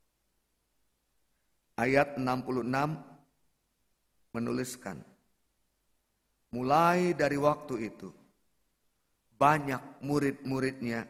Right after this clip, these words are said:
mengundurkan diri dan tidak lagi mengikut dia."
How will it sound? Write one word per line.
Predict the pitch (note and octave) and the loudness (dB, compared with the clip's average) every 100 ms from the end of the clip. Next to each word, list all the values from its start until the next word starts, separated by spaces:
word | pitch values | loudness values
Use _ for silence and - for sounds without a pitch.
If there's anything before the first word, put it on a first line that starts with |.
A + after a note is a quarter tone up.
| - - _ _ _ B2+ | -16 -20 _ _ _ -4
mengundurkan | C3+ C3 B2+ A#2+ A#2+ A#2+ A2 G#2 | -2 -2 -4 -4 -4 -4 -4 -4
diri | B2 B2+ C3+ | -6 -4 -4
dan | A2+ G#2 - | -4 -6 -8
tidak | E3 E3+ E3 - C3 - | -8 -6 -8 -8 -8 -10
lagi | A#2 A#2+ A2+ - G#2 F#2 - _ _ _ _ - | -8 -8 -10 -12 -14 -14 -20 _ _ _ _ -10
mengikut | G#2+ A2+ G#2+ G2+ - | -8 -8 -10 -14 -14
dia." | F2 C#2+ | -14 -16